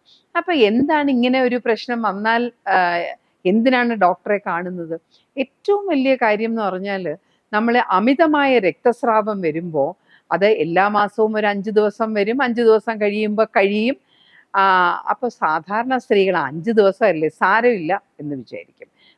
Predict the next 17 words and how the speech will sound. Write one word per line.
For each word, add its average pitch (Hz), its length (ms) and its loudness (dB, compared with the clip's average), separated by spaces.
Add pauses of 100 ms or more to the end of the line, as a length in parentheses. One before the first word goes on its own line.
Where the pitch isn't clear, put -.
(120)
പക്ഷേ 151 400 -4 (340)
ഈ 202 220 -4
അഞ്ച് 226 340 2 (100)
ദിവസവും 254 680 2 (100)
നമ്മൾ 190 240 -4
മനസ്സിലാക്കേണ്ടത് 202 1000 -2 (320)
സ്ത്രീയുടെ 185 480 0
ശരീരത്തു 185 640 -4
നിന്ന് 175 140 -6
രക്തം 175 440 -4
വാർന്നു 160 340 -6
പോയിക്കൊണ്ടിരിക്കുകയാണ്. 147 920 -10 (440)
അത് 175 260 2 (200)
അവർക്ക് 143 320 -6
വിളർച്ചയുണ്ടാക്കും. 143 1040 -4 (400)
ഇത് 370 80 -2
വളരെ 285 460 2